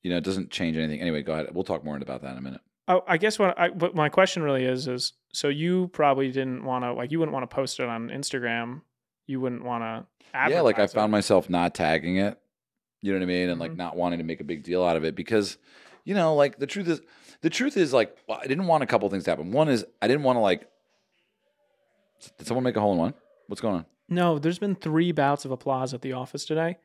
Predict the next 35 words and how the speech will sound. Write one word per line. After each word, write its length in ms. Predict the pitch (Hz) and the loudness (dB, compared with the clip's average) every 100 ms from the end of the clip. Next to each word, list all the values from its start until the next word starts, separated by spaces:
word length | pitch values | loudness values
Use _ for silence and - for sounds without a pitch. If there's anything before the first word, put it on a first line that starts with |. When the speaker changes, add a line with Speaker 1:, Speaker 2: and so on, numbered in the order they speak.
| _ | _
Speaker 2:
Kefir's 300 | 160 143 139 | 0 2 0
birthday, 440 | 143 139 - 139 - - | -2 -4 -4 -8 -8 -6
by 100 | 131 | -4
the 80 | 123 | -2
way. 240 | 139 170 | -4 -4
Speaker 1:
Happy 180 | - - | -12 -10
birthday, 200 | 135 - | -10 -10
Speaker 2:
Happy 280 | 127 - 131 | -12 -12 -12
Speaker 1:
Kefir. 20 | |
Speaker 2:
birthday, 240 | - - - | -14 -14 -6
Kefir. 400 | 147 - 156 185 _ _ _ _ _ _ _ _ - | -6 -4 -6 -6 _ _ _ _ _ _ _ _ -8
And 760 | 175 170 175 175 175 185 180 - _ _ _ _ _ | 0 4 4 4 2 -2 -6 -12 _ _ _ _ _
I 80 | 170 | -2
don't 120 | 226 | 2
know, 140 | 247 170 | 4 4
maybe 260 | 143 147 | 4 2
just 220 | 147 143 - | 0 -2 -4
Peter 200 | 147 135 | -2 -2
left. 380 | 135 160 _ _ _ _ _ _ _ _ - | -2 -6 _ _ _ _ _ _ _ _ -6
Speaker 1:
Peter 160 | 87 78 | -2 0
left 160 | 76 87 | -2 -2
for 60 | |
the 60 | 82 | -2
day? 160 | 85 92 156 | -2 -4 -14
Speaker 2:
Yeah, 120 | 151 143 | -16 -10
who 60 | 160 | -8
knows? 220 | 156 147 | -6 -10
Speaker 1:
Nice. 240 | 135 - _ _ - | -16 -20 _ _ -18
Well, 100 | 73 | -16
four 220 | - 73 | -6 -6
P 140 | 71 71 | -4 -6
M 200 | 71 71 | -4 -6
departure. 440 | 73 76 71 82 78 | -8 -8 -8 -8 -12
That's 180 | 73 | -12
nice. 260 | 69 69 | -14 -14